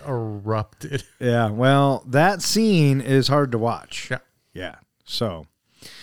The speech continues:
Speaker 2: uh, yeah, there are a lot of Stephen King movies out there because, well, Stephen King writes a lot of books, you know, and this one comes out in nineteen eighty-three,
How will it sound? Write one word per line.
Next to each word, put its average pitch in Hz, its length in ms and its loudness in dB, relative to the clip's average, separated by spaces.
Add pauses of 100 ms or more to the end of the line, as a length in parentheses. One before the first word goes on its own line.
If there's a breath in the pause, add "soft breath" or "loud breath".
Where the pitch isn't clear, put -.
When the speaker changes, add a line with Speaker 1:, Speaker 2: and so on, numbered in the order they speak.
(160 loud breath)
Speaker 2:
uh, 160 320 4
yeah, 180 140 2
there 196 200 4
are 190 340 -4
a 156 80 4
lot 143 540 4
of 147 140 -2
Stephen 139 420 2
King 131 580 0
movies 135 380 2
out 110 220 0
there 117 240 -2
because, 110 480 -4
well, 101 300 -4
Stephen 110 440 -6
King 110 460 -6
writes 90 320 -8
a 123 40 -4
lot 120 200 -2
of 139 100 -6
books, - 480 -10 (520 soft breath)
you 110 140 -4
know, 104 320 -4
and 113 300 -2
this 143 320 0
one 139 540 -2
comes 127 360 -4
out 123 340 -2
in 120 420 -2
nineteen 120 440 -4
eighty-three, 110 1200 -6